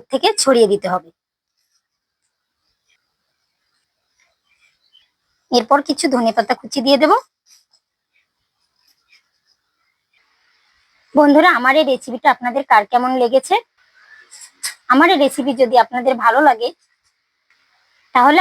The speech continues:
আমার চ্যানেলটিকে সাবস্ক্রাইব করে পাশে থাকবেন এবং লাইক, কমেন্ট ও শেয়ার করে দেবেন। Already যারা সাবস্ক্রাইব করে দিয়েছেন, তাদেরকে জানাই অসংখ্য অসংখ্য ধন্যবাদ।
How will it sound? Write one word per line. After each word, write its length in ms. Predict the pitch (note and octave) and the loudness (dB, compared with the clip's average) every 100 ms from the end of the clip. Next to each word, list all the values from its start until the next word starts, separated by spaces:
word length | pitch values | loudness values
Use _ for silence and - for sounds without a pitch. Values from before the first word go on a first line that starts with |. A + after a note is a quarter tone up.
| D4+ | 2
আমার 160 | C#4 D4+ | 0 -2
চ্যানেলটিকে 480 | B3 A#3 A#3 C4+ F4+ G4+ - | -6 -6 -10 -6 -6 -6 -12
সাবস্ক্রাইব 460 | A3 - B3 B3 - | -14 -10 -4 -4 0
করে 120 | C4+ C#4+ | 0 2
পাশে 200 | A3 - A3+ | -2 -4 -4
থাকবেন 280 | C4 A#3+ F#4+ B4 _ _ _ _ _ _ _ _ | -4 0 -2 -4 _ _ _ _ _ _ _ _
এবং 180 | C4 C4+ D#4+ | 2 4 4
লাইক, 200 | B3 C4 E4 | 4 0 0
কমেন্ট 300 | - A#3 F4 F4+ | -2 -2 -4 -2
ও 20 | G4+ | -4
শেয়ার 180 | - A#3+ - | 0 -2 0
করে 140 | B3+ C4 | 0 0
দেবেন। 200 | C4 F#4+ C5+ _ _ _ _ - | 0 -2 -8 _ _ _ _ 0
Already 380 | C4+ D#4+ F4+ F#4 F#4+ | 2 2 -2 -4 0
যারা 160 | C4 A#3+ A#3 | 2 2 0
সাবস্ক্রাইব 420 | A3+ - - F4 - | -4 -2 -6 -6 -2
করে 160 | E4 B3 A3+ | -2 -2 0
দিয়েছেন, 360 | A3+ - D4 B4+ _ _ _ _ _ _ _ _ _ _ _ | -2 0 -2 -2 _ _ _ _ _ _ _ _ _ _ _
তাদেরকে 400 | A#3 B3+ C4 D4+ C4 | 2 2 2 0 0
জানাই 240 | B3 D4+ - | 0 -2 0
অসংখ্য 400 | A#3+ - D#4 E4 D#4 | 0 0 -2 0 -2
অসংখ্য 400 | B3+ - C4 B3 A3 | -2 -6 -8 -8 -8
ধন্যবাদ। 400 | A#3+ A3+ A#3+ E4+ | -6 -4 0 0